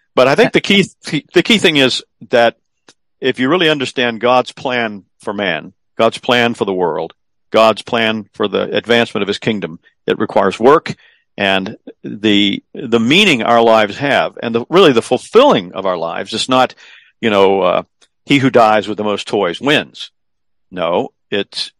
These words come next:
doing the work, whatever, however small a corner of the kingdom that may be, where the Lord says to you,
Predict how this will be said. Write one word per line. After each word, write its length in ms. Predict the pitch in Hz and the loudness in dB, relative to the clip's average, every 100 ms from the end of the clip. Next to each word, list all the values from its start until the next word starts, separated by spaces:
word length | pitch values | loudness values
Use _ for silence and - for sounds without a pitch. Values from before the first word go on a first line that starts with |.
| - 107 | -20 -2
doing 300 | 135 160 147 | 2 2 2
the 100 | 135 | 4
work, 380 | 123 123 - _ _ | 4 4 0 _ _
whatever, 400 | 98 110 151 151 | 0 4 4 2
however 320 | 127 139 151 | 2 2 2
small 600 | - - 143 147 156 156 | -2 -2 2 4 4 4
a 40 | 131 | -2
corner 320 | - 151 151 | -4 -2 -2
of 80 | 139 | -4
the 80 | |
kingdom 360 | 139 151 139 131 | -4 -4 -4 -4
that 160 | 131 123 | -4 -2
may 180 | 120 | -4
be, 340 | 117 135 85 95 _ _ _ - | -4 -6 -6 -12 _ _ _ -6
where 400 | 98 98 104 104 | 0 2 2 0
the 120 | 110 | 2
Lord 280 | 113 110 110 | 4 2 2
says 260 | 120 113 | 2 2
to 100 | - | -2
you, 320 | 95 90 92 | -6 -6 -8